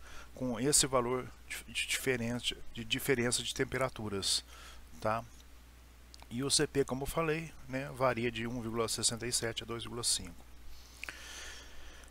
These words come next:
Tá bom? É, falando sobre volume específico do vapor, né? O volume específico, né, é o volume, né,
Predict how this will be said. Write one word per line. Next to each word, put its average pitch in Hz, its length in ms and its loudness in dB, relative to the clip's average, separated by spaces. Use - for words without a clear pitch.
Tá 113 100 -4
bom? 127 240 0
É, 127 360 2
falando 170 400 2
sobre 165 380 4
volume 151 360 0
específico - 600 4
do 127 100 -4
vapor, 101 480 2
né? 98 140 -4
O 113 60 -2
volume 131 240 -2
específico, 160 640 4
né, 135 380 -2
é 123 100 0
o 127 80 2
volume, 143 680 0
né, 127 320 -2